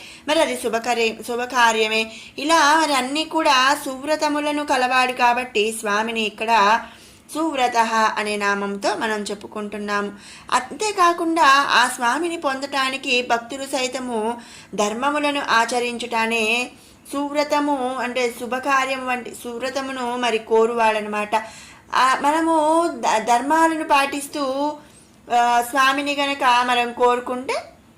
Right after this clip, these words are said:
ఆచరిస్తే స్వామిని మరి ఆయన్ని మనం వశం చేసుకోవచ్చు అనమాట. వశం చేసుకోవటం అంటే మరి స్వామి వశమైపోయి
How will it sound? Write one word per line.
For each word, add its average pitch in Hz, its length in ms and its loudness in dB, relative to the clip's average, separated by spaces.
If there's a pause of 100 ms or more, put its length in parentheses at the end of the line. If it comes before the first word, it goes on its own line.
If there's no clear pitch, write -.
(600)
ఆచరిస్తే 240 640 0
స్వామిని 233 600 0
మరి 220 580 0 (260)
ఆయన్ని 226 360 2
మనం 269 320 0
వశం 226 200 2
చేసుకోవచ్చు 208 760 -4
అనమాట. 202 300 -4
వశం 214 380 -2
చేసుకోవటం 311 600 0
అంటే 294 500 4
మరి 262 460 0
స్వామి 262 320 -2
వశమైపోయి 269 1000 -2